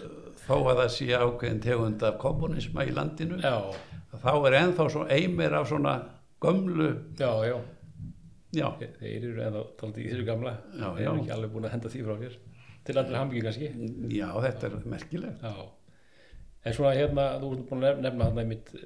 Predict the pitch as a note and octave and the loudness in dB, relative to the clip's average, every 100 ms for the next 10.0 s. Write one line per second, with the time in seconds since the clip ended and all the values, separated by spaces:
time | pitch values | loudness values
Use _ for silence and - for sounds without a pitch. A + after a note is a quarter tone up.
0 | - - B2+ A#2+ G#2+ G#2+ G#2+ A2 A2+ A2+ | -12 -4 -2 -2 -4 -6 -2 0 0 0
1 | - A#2+ A2+ A2+ A2+ A#2+ C3+ B2 C#3+ - | -2 -2 0 -2 -2 -4 -6 -8 -12 -20
2 | - - - - - - - C3 B2+ - | -20 -20 -20 -20 -20 -20 -18 -16 -16 -10
3 | A2+ G#2+ - A#2 A#2 A#2 A2+ - - C3+ | -10 -8 -8 -8 -8 -10 -12 -20 -10 -4
4 | A#2+ A#2 A#2 B2+ C#3+ D#3 - - - - | -2 -2 -2 -4 -4 0 2 2 0 -6
5 | - - - - - - - - G#2 C3 | -10 -14 -16 -20 -20 -20 -18 -10 -8 -4
6 | B2 - D3+ D3 C#3 C#3+ C#3+ C#3 C3 - | 0 2 4 4 4 2 2 0 -2 -10
7 | - - - - A2+ A2 G#2+ A2+ G#2+ C#3+ | -18 -20 -20 -12 -8 -8 -6 -8 -6 -2
8 | D3+ B2+ C3+ C#3 C#3+ F#3+ - - C3 C3 | 0 0 0 -2 -4 -8 -10 -12 -10 -8
9 | C3 - - - B2 B2 A#2+ D3+ - | -8 -10 -14 -10 -8 -8 -8 -8 -8